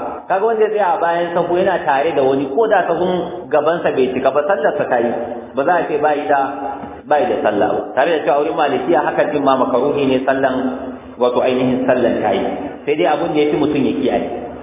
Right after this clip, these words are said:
Idan ka zo sallah a, a, tare da liman ka tsaya a bayansa, kar ka tsaya a gabansa ko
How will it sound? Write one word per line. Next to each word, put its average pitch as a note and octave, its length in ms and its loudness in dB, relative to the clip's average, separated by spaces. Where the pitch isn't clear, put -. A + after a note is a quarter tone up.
Idan B2 280 -2
ka D#3 100 2
zo D3+ 200 2
sallah D#3 380 0
a, - 200 -6
a, A#2+ 160 0
tare C3+ 320 0
da C#3+ 80 2
liman C#3 320 0
ka B2 80 0
tsaya B2+ 180 2
a A2 120 0
bayansa, A2 460 -2
kar F3+ 180 0
ka E3 140 -4
tsaya E3+ 240 2
a C#3 120 -2
gabansa C#3+ 440 0
ko D#3 80 0